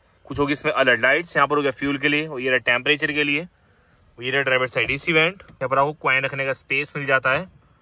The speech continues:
आइडल स्टार्ट स्टॉप बटन हो गया, ट्रैक्शन लॉक का बटन, ऑटो हेडलैम्प्स मिल जाएंगे आपको इस कार में, और ऑटो वाइपर्स। और ये रहा इस कार का सेंटर कंसोल। एट इंच का आपको इसमें टच स्क्रीन इंफोटेनमेंट सिस्टम मिल जाएगा,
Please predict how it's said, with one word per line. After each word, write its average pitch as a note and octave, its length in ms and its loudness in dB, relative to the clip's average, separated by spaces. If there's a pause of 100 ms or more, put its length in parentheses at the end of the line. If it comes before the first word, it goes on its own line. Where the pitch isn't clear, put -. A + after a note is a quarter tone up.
(400)
आइडल C3 340 0
स्टार्ट C3+ 240 0
स्टॉप C3 200 -2
बटन C3+ 260 2
हो D#3+ 120 4
गया, D#3+ 220 6 (920)
ट्रैक्शन C3+ 260 0
लॉक B2 200 -6
का A#2+ 60 0
बटन, D3+ 360 0 (880)
ऑटो C#3 280 4
हेडलैम्प्स C3+ 520 0
मिल D#3 100 -2
जाएंगे D3 240 4
आपको D3 200 2
इस - 80 -8
कार C#3 200 2
में, E3 180 -4 (300)
और C#3 180 -8
ऑटो B2+ 160 -6
वाइपर्स। B2 520 -2 (300)
और - 160 -4
ये D3 80 8
रहा F3 100 6
इस F3 80 0
कार D#3+ 160 4
का D#3 100 4
सेंटर C3+ 380 0
कंसोल। D#3 540 0 (1160)
एट E3 220 0
इंच G3 160 -6
का F#3 100 8
आपको F3 140 2
इसमें F3+ 180 -2
टच C#3+ 160 -2
स्क्रीन D#3 220 -4
इंफोटेनमेंट C3 460 -6
सिस्टम C#3+ 340 -8
मिल D3+ 120 -6
जाएगा, C#3+ 400 2